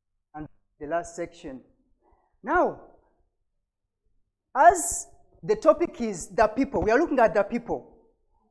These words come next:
And when we talk about the people, what comes into your mind? The smallest unit of the, the people, the way they live, their setting,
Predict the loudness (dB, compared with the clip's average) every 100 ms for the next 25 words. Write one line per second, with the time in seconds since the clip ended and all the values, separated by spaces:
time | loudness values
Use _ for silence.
0 | -8 -6 -2 -2 -2 0 2 6 6 6
1 | 0 -2 -8 -10 -12 _ 0 0 0 -2
2 | -2 -2 -6 -2 0 2 2 2 -2 -10
3 | -20 _ _ _ _ -20 _ _ _ _
4 | _ _ _ _ _ _ _ -4 2 2
5 | 0 -2 2 6 4 2 -4 -4 -2 -2
6 | -4 -10 -18 -20 _ _ _ _ _ _
7 | _ _ -2 2 2 0 -10 -20 -20 _
8 | _ _ _ _ _ -6 -2 -2 -6 -20
9 | _ _ _ _ _ _ -10 -10 -4 -4
10 | 2 2 2 0 0 4 6 4 2 -4
11 | -6 0 0 0 -4 -6 -6 -8 -10